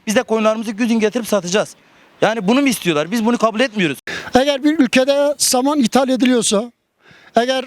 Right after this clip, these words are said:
Speaker 2: mercimek ithal ediliyorsa, hatta çoban ithal ediliyorsa bu ülke ekonomik olarak bitme aşamasına gelmiştir. Bizim üretici olarak şöyle taleplerimiz vardır. İlk etaptan Tarım Bakanı'na seslenmek istiyoruz. İthalat bir an önce yasaklanmalıdır.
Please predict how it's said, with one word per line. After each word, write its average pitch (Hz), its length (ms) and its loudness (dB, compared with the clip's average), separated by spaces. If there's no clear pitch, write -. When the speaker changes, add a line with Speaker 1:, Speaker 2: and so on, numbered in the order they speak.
Speaker 2:
mercimek 233 520 2
ithal 240 240 0
ediliyorsa, 233 680 0
hatta 262 320 0
çoban 247 380 0
ithal 254 280 0
ediliyorsa 277 580 0
bu 269 120 2
ülke 269 480 0
ekonomik 247 460 0
olarak 247 320 -2
bitme 262 200 -2
aşamasına 214 520 0
gelmiştir. 160 520 -4
Bizim 277 220 2
üretici 269 340 0
olarak 294 240 0
şöyle 294 200 2
taleplerimiz 262 600 -2
vardır. 160 380 -4
İlk 240 180 4
etaptan 262 580 0
Tarım 233 340 0
Bakanı'na 185 380 2
seslenmek 175 520 -2
istiyoruz. 156 440 -4
İthalat 262 420 0
bir 277 80 2
an 269 140 0
önce 262 200 2
yasaklanmalıdır. 220 920 -2